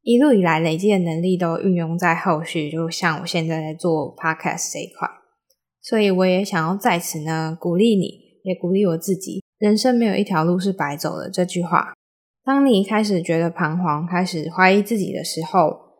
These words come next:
转换跑道其实也没关系，因为你现在正在做的事情，所学所用，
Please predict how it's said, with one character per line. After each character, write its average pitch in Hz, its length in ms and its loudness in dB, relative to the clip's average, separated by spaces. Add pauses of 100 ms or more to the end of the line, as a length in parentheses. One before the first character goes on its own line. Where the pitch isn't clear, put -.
(340)
转 185 180 2
换 233 260 4
跑 160 180 2
道 202 180 2
其 196 180 -2
实 165 120 -8
也 156 60 -4
没 147 160 -6
关 156 260 -4
系， 165 300 -10 (300)
因 208 140 0
为 214 200 4
你 180 120 2
现 233 240 2
在 220 200 2
正 220 200 2
在 202 160 2
做 196 220 0
的 175 80 0
事 190 180 -2
情， 170 300 -4
所 175 180 0
学 185 520 2
所 170 300 0
用， 175 280 4